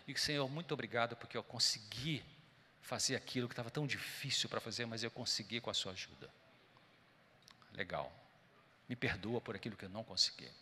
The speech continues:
Então você se trata com misericórdia. Não é botar panos quentes nos erros, por favor. Não é graça barata que eu tô falando, queridos. Não é oba-oba espiritual. Isso é do demônio.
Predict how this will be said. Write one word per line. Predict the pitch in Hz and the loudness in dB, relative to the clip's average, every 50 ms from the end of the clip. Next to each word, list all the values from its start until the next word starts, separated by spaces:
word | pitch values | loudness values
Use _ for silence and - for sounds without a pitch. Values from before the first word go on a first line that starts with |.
| - - - - - - - - - - - - - - - | -20 -20 -20 -20 -20 -20 -20 -20 -20 -20 -20 -20 -20 -12 -8
Então | - 107 | -6 -4
você | 104 110 - - | 0 2 2 4
se | 107 - - 123 | 4 4 2 2
trata | - - 135 127 127 - 120 | 2 4 4 4 4 2 0
com | - 131 | 0 0
misericórdia. | 127 123 113 - - 127 120 - - - 92 101 101 87 82 78 76 80 - - - - - - - | 0 0 0 2 0 0 -2 -2 -6 -2 2 2 2 2 0 -6 -8 -8 -10 -12 -20 -20 -18 -14 -4
Não | - 117 | 2 2
é | 143 | 4
botar | 147 156 147 - 143 | 6 6 4 4 2
panos | 139 - 151 156 160 139 - | 4 6 6 6 8 6 6
quentes | - 147 143 139 - | 6 6 4 2 4
nos | 156 165 143 113 110 | 2 4 4 6 10
erros, | 123 135 123 113 104 - | 10 12 12 10 8 4
por | - 135 127 | 2 0 2
favor. | - - 160 - - 117 113 107 | 4 4 4 6 6 6 6 6
Não | 104 113 | 8 8
é | 139 | 8
graça | 139 123 135 139 131 - 143 127 | 10 12 10 12 12 12 10 12
barata | - 143 139 131 127 135 131 - - 117 | 12 12 12 12 12 12 10 10 8 4
que | - | 4
eu | 107 - | 4 0
tô | - | 2
falando, | - - 117 98 95 101 98 87 82 | 0 2 0 2 2 2 2 0 -4
queridos. | - - 87 80 80 80 78 - - - - - - - - - - - - - - - - - - - - - - - - - - - - - - | -6 -8 -10 -8 -10 -12 -14 -8 -6 -6 -6 -6 -14 -20 -20 -20 -20 -20 -20 -20 -20 -20 -20 -20 -20 -20 -20 -20 -20 -20 -20 -20 -20 -20 -20 -18 -6
Não | - 110 | 0 2
é | 120 | 6
oba-oba | 135 143 120 135 113 104 117 131 120 104 95 95 82 82 - - - - - - - - - - - - - - - - - - - - - - - | 6 8 8 8 8 8 8 6 6 6 4 0 0 0 -4 -10 -16 -18 -20 -20 -20 -20 -20 -20 -20 -20 -20 -20 -20 -20 -20 -20 -20 -20 -20 -10 2
espiritual. | - - - - 113 110 104 - - 104 98 95 87 73 - - - - - - - - - - - - - - - - - - - - - - - | 2 2 4 4 2 2 2 2 2 4 4 4 4 0 -4 -10 -14 -18 -20 -20 -20 -20 -20 -20 -20 -20 -20 -20 -20 -20 -20 -20 -20 -20 -20 -18 -12
Isso | - 92 - - | -4 -2 0 0
é | 131 | 2
do | 131 143 | 2 4
demônio. | 135 131 107 107 110 110 98 85 80 82 | 6 6 6 6 4 4 4 0 -4 -8